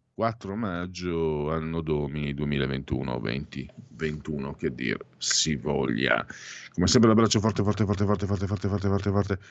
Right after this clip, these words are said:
alla signora Clotilde, alla signora Angela, alla signora Carmela. Loro e tanti, tanti, tanti, tanti altri ci seguono dalla televisione, il canale sette quattro zero, settecentoquaranta, settequaranta. Pronunciatelo come volete, l'importante è l'ordine numerico, sette quattro zero.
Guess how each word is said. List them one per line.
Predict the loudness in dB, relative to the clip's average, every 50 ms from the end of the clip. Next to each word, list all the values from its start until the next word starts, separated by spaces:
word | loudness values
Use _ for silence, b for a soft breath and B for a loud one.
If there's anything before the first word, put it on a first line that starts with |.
| B B B B B B B B
alla | B 0 0
signora | 2 2 2 4 4 6 6 6 6 4
Clotilde, | 4 2 2 2 4 6 6 6 6 4
alla | 2 0
signora | -2 -2 -2 0 2 2 2
Angela, | 2 2 2 2 0
alla | 0
signora | 0 -4 -6 -6 -6 -8
Carmela. | -8 -8 -8 -8 -8 -10 -10 -8 -4 2
Loro | 4 6 6 6 4 2 0
e | -6 -8
tanti, | -6 -6 -6 -6 -8 -10 -8
tanti, | -8 -8 -8 -8 -10 -12
tanti, | -12 -12 -12 -12 -8
tanti | -6 -6 -2 2 4 4
altri | 6 4 4 2 -2
ci | -8 -8 -8
seguono | -6 -6 -4 -4 -4 -6 -6 -6 -8 -8
dalla | -6 -4 -2 -2 -2 -2 -4 -4 -4 -2 -2 -2 -2 -2 -4 _
televisione, | -4 -2 0 0 0 0 0 0 -2 -2 -2 -4 -4 -4 -2 -2 -2 -2 -2 -2 -4 -6
il | -6
canale | -4 -2 0 0 2 2 0 0
sette | 0 0 -2 -2 -2 -4 -4
quattro | -2 -2 -2 -2 0 -2 -2 -2
zero, | 0 2 2 4 4 2 2 0
settecentoquaranta, | 0 -2 -2 -2 -2 -4 -2 0 0 2 2 0 0 2 4 4 4 4 2 0 -2 -6
settequaranta. | -6 -4 -4 -4 -2 -4 -6 -4 -2 0 2 2 2 2 0 0 -4 -6 -8 -8 B B B B B B B B B B B B B B B B B
Pronunciatelo | -2 0 0 2 4 4 4 4 4 2
come | 2 2 2 2 2
volete, | 4 4 6 6 4 4 2 2 2 0
l'importante | 0 0 -2 -4 -4 -2 -2 -2 0 0 0
è | 0
l'ordine | 0 0 -2 -2 -2 -2
numerico, | -2 -2 -2 -2 0 0 0 -2 -4 -4 -6
sette | -2 0 0 0 0 0 -2
quattro | -2 -2 -2 -2 -4 -4
zero. | -2 -2 -2 0 0 -2 -6 -8